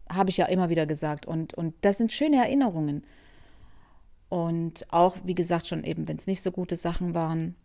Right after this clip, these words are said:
das wird alles geheilt. Ja, und deshalb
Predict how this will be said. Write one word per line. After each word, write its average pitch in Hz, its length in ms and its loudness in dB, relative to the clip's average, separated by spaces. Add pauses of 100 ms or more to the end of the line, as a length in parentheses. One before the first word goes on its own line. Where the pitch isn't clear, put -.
(280)
das - 320 -2 (360)
wird - 260 -10
alles 220 340 0
geheilt. 165 560 -2 (2250)
Ja, 156 380 2 (500)
und 190 380 2 (960)
deshalb 202 560 2